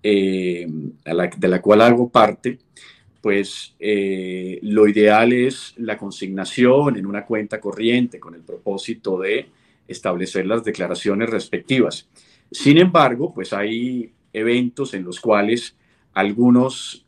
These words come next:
eh, eh, clientes solicitan que el pago se haga de manera efectiva. Se hace, evidentemente, un contrato de prestación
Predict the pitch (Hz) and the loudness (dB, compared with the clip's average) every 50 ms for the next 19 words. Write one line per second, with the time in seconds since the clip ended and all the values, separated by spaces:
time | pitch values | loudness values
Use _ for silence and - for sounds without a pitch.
0 | _ _ - 104 104 98 95 92 90 90 87 85 85 85 82 - - 87 90 87 | _ _ -4 0 0 0 0 0 -2 -2 -4 -4 -4 -6 -8 -8 -8 -8 -8 -8
1 | 85 85 80 69 - - - 107 110 110 113 113 113 - 131 131 - 113 107 95 | -6 -8 -8 -10 -8 -6 -2 2 4 4 4 4 2 0 -2 -2 2 2 2 2
2 | 95 95 - - 127 123 123 - 135 131 127 120 - - 113 117 120 120 - _ | 0 -4 0 4 4 4 4 4 2 0 0 0 2 2 4 4 4 2 -2 _
3 | _ _ _ - 101 95 - - 110 110 110 117 135 - - 110 101 101 107 117 | _ _ _ -4 -4 -2 0 4 4 4 6 4 2 2 0 0 0 0 2 2
4 | 123 123 110 98 95 95 101 110 117 - 117 - - _ - 139 139 147 170 - | 2 2 2 0 -2 -4 -2 -2 -2 -2 -4 -6 -6 _ 0 2 2 2 2 -2
5 | - - _ _ _ _ _ - - - 110 101 98 104 101 - - 131 127 117 | -4 -12 _ _ _ _ _ -16 -6 -2 -2 0 0 -2 -4 -4 -4 -4 -4 -4
6 | 101 95 90 90 90 101 113 113 113 - 127 120 123 127 123 123 120 127 120 117 | -4 -6 -8 -8 -6 -6 -6 -4 -4 -6 -6 -6 -4 -2 -2 -2 -2 0 0 0
7 | 117 - - 127 117 120 120 123 - - - 92 92 - - 92 90 - 95 92 | 0 -2 -2 0 0 2 0 0 -2 -8 -12 -12 -12 -10 -8 -10 -8 -8 -8 -8
8 | - - 101 101 107 110 113 120 | -4 -4 -4 -2 -4 -4 -8 -10